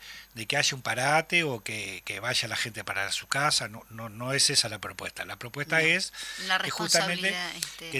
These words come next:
Speaker 1: que se toma responsabilidad en un avance de esta magnitud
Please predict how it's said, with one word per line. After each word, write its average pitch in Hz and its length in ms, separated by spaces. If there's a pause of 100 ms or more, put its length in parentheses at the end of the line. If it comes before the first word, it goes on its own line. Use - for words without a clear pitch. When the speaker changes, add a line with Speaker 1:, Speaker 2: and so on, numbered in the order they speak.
Speaker 1:
que - 60
se 143 140
toma 156 320
responsabilidad 151 800
en 110 120
un 117 240
avance 131 500
de 107 120
esta 117 240
magnitud 147 600